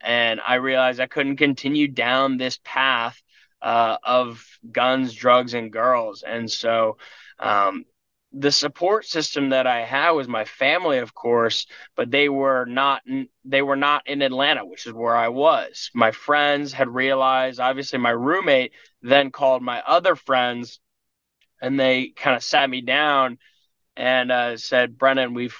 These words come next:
we've called your parents and we've told them that you're out of control." And, uh, of course, I was pissed off. Uh, looking back, I'm,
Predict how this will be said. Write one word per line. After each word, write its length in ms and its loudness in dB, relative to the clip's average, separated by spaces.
we've 220 -6
called 320 0
your 140 0
parents 760 -2
and 320 2
we've 220 -2
told 340 0
them 360 2
that 220 -2
you're 380 -2
out 200 4
of 100 -8
control." 640 -2
And, 460 0
uh, 440 2
of 140 -4
course, 440 0
I 220 2
was 200 -4
pissed 420 -2
off. 420 0
Uh, 480 2
looking 460 -2
back, 380 2
I'm, 320 -8